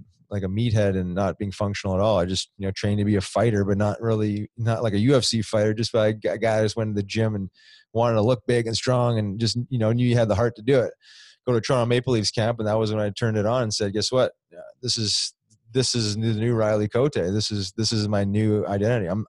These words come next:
I am gonna make it be known that I'm gonna be the fighter and me the guy." So I went to that camp, like, literally my first shift, I went and ran Travis Green, and <laughs> Darcy Tucker came at me, and not that he's a big guy, but,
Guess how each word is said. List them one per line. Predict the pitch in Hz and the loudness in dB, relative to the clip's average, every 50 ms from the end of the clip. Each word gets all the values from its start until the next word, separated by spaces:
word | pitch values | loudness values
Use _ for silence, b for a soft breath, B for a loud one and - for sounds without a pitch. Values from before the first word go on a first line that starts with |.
| _ - 65 | _ -14 -10
I | 78 110 117 | -6 -2 0
am | 120 113 107 107 | 0 0 0 0
gonna | 107 107 104 101 | 0 0 0 0
make | 101 104 104 101 - | 0 0 -2 -2 -4
it | 98 - - _ _ b b b b b _ | -8 -12 -12 _ _ b b b b b _
be | 110 110 | -2 -2
known | 104 101 98 104 107 104 | 0 0 0 0 0 0
that | 92 87 | -2 0
I'm | 98 107 107 | 0 0 0
gonna | 107 101 | -2 -2
be | 95 101 101 | -2 -2 -2
the | 95 92 | -2 -4
fighter | - - 101 101 98 92 90 | -2 0 0 0 0 0 -2
and | 87 82 92 | -4 -6 -8
me | 101 98 95 92 | -8 -8 -8 -8
the | 90 87 | -8 -4
guy." | 95 104 113 98 76 87 | -2 -2 0 0 -2 -2
So | - - 107 92 90 90 B B B B B B B B B B B B B B - | -2 -2 0 0 0 -2 B B B B B B B B B B B B B B -2
I | 107 | 0
went | 113 117 | 0 2
to | 113 | 2
that | 113 107 107 - | 2 0 0 0
camp, | - 113 117 123 113 - | 0 0 0 0 0 -2
like, | 107 98 | -2 0
literally | 110 117 110 | 0 0 0
my | 101 95 | 0 -2
first | - - - 117 107 - | -2 -2 0 0 0 -2
shift, | - - 120 113 107 - - | -2 0 0 0 0 0 -2
I | 101 | 0
went | 101 107 101 | 0 0 -2
and | 87 101 | -2 -2
ran | 101 98 101 104 104 95 90 - | -2 0 0 -2 -2 -4 -8 -8
Travis | - - 101 95 95 95 95 - | -4 0 0 2 2 0 0 -2
Green, | - 107 107 104 104 107 110 104 | -2 -2 0 0 0 0 -2 -2
and | 92 87 87 90 | -2 -4 -4 -4
<laughs> | - 127 - - 135 - - - - - - - | -4 0 0 0 0 0 -4 -10 -20 -20 -14 -4
Darcy | - 113 113 107 - 113 | 0 0 2 2 0 -2
Tucker | - - 110 104 - 113 | -2 0 0 0 -2 -4
came | 104 - 113 107 | -4 -2 0 0
at | 107 107 107 107 104 | 0 0 0 0 0
me, | 107 107 104 | 0 0 0
and | 101 | 0
not | 107 104 | 0 0
that | 98 92 | 0 0
he's | 98 92 95 | 0 0 -2
a | 95 | -2
big | 87 107 101 90 | -2 -2 -2 0
guy, | 101 101 101 104 101 | 2 2 2 2 2
but, | 92 90 - | 0 -2 -4